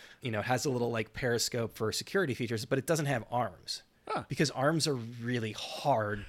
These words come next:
Speaker 1: to do at that scale, at that price point. There are a lot of barriers to entry there. And, like, there's only so much that you can do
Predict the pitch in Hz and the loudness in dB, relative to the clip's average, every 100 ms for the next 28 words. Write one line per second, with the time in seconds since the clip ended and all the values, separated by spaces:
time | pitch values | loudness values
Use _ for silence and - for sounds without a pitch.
0 | - 110 - 143 123 113 107 - - - | -6 -6 -2 2 2 2 0 -2 -10 -8
1 | - 131 - 123 - - 143 135 131 123 | -2 0 2 2 2 4 6 6 6 6
2 | 127 120 113 - - 127 120 - 117 113 | 4 0 -2 -4 0 2 2 0 0 0
3 | 113 117 113 123 110 117 110 107 120 113 | 0 -2 0 -2 -2 -2 0 -2 -4 -4
4 | - 107 104 107 110 113 - - - - | -4 -4 -4 -4 -2 -4 -4 -6 -8 -12
5 | - - 131 139 135 127 139 - 131 131 | -6 2 6 6 6 4 4 4 4 2
6 | 127 - 117 127 123 127 113 160 160 135 | 2 0 0 -2 0 0 2 4 6 4